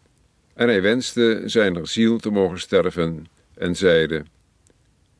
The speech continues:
"Het is mij beter te sterven dan te leven."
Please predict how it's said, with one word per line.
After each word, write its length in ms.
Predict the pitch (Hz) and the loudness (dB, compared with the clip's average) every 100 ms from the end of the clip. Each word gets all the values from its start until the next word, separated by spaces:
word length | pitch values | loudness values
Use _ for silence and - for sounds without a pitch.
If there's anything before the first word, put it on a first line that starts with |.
| _ _ | _ _
"Het 180 | 101 98 | -2 0
is 120 | 110 | 0
mij 200 | 95 82 | 0 0
beter 360 | 107 101 95 | 0 0 -2
te 100 | 82 | -6
sterven 580 | 80 - 123 120 107 104 - | -8 -2 0 0 -4 -8 -6
dan 240 | 101 95 | -4 -4
te 120 | 92 | -4
leven." 420 | 92 80 71 - | -4 -4 -6 -12